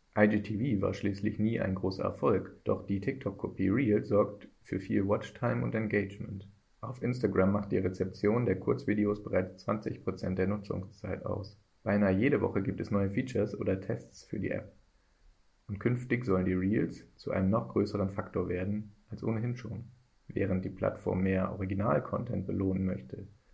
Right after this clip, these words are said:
also geteilte TikToks oder Shorts weniger oft anzeigt als originäre Reels, sollen auch die Kreationsoptionen im Kurzvideo-Kontext optimiert werden. So testet Instagram beispielsweise ein Templates-Feature,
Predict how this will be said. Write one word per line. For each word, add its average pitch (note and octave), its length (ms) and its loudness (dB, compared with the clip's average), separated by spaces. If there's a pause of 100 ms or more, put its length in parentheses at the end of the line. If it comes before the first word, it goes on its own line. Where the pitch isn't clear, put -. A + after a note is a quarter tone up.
also G2 200 4
geteilte A2+ 460 4
TikToks C3+ 560 -2
oder - 160 2
Shorts A2+ 380 2
weniger A#2+ 320 6
oft - 160 -2
anzeigt - 460 0
als G2 120 -2
originäre F#2+ 640 0
Reels, A2+ 500 2 (440)
sollen G2 320 6
auch F#2+ 120 2
die - 140 2
Kreationsoptionen G#2+ 1200 2 (240)
im G#2 160 -4
Kurzvideo-Kontext G2 1080 4
optimiert A2 460 -2
werden. - 320 -10 (200)
So G2 120 2
testet G#2+ 380 0
Instagram G#2+ 520 2
beispielsweise G#2 800 0 (300)
ein F#2+ 180 -2
Templates-Feature, B2 960 0